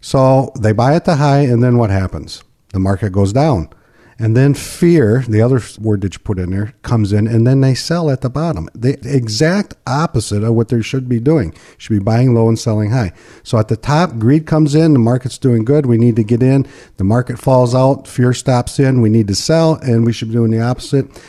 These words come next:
And then if you look at that little chart in my office, it says, "Repeat until broke." You gotta break that habit. You need a good coach to keep you involved in, into your plan. You need a good coach to keep you disciplined and keep going forward. So keep that in the back of your mind there.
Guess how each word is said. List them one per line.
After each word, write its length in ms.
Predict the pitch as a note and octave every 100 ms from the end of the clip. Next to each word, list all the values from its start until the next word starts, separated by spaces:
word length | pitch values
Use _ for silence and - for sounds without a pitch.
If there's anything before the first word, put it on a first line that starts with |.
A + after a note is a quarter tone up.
| -
And 140 | B2 C3
then 100 | D#3
if 100 | D3+
you 60 |
look 160 | D3+ C#3+
at 60 | C#3
that 160 | B2+
little 160 | C3+ B2
chart 300 | - C3 A#2
in 40 |
my 100 | A2+
office, 260 | A2 A#2 G#2
it 40 |
says, 300 | - F#2 E2
"Repeat 720 | G2+ C3 - _ - C3 B2+ -
until 340 | F2+ - G2+
broke." 460 | G2 G#2+ E2 - -
You 160 | G#2+ F#2+
gotta 340 | G2+ A2+ B2+
break 300 | G#2+ G#2+ G#2
that 180 | G#2 F#2+
habit. 420 | F#2+ F#2 D2 - - -
You 120 | G2+
need 200 | A2+ B2+
a 60 | G#2+
good 240 | B2+ C#3
coach 380 | - C3 B2+ -
to 80 | -
keep 280 | C3+ B2
you 120 | G#2+ G2+
involved 540 | G2 G2+ B2 C#3 C3+
in, 180 | C3 A#2 - -
into 260 | C3+ B2+ C#3
your 140 | B2
plan. 380 | A#2 - C3 B2+
You 80 | A2+
need 180 | G2+ F2
a 100 | G2+
good 220 | F#2+ A2+ -
coach 280 | A#2 - -
to 40 |
keep 300 | - A2+ G#2+
you 100 | G2
disciplined 580 | F#2+ C3 C3+ - C#3+ B2
and 140 | G2+
keep 160 | - A2
going 300 | A2+ G#2+ F#2+
forward. 320 | - F2 E2+
So 240 | - E2 - - - _ _ -
keep 220 | C#3+ C#3
that 180 | A#2 G#2+
in 120 | G2+
the 80 | F#2+
back 180 | G2 -
of 40 |
your 80 | F#2+
mind 260 | D#2+ D2+
there. 120 | -